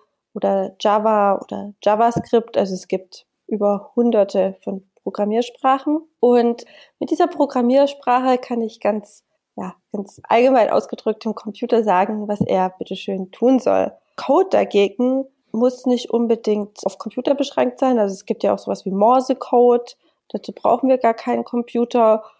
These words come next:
Oder Codes, mit denen man, ja, geheim Sachen verschlüsselt, damit die irgendwie nicht geknackt werden können. Und Code ist einfach eine Anordnung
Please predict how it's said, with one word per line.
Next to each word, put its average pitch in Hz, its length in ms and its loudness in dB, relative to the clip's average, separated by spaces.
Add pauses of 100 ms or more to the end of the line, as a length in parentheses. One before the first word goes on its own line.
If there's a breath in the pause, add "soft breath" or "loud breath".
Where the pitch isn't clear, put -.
(200 loud breath)
Oder 208 400 -2
Codes, 214 520 -2
mit 208 180 -6
denen 214 180 0
man, 202 320 -2 (480)
ja, 190 380 -2
geheim 214 640 0
Sachen 202 440 -4
verschlüsselt, 208 880 0 (340)
damit 208 280 -6
die 202 80 -2
irgendwie 208 280 -6
nicht - 340 -10
geknackt - 540 -4
werden 277 320 2
können. 269 580 0 (220)
Und 220 240 -4
Code 233 420 2
ist 233 80 -2
einfach 214 480 2
eine 214 140 -2
Anordnung 214 720 0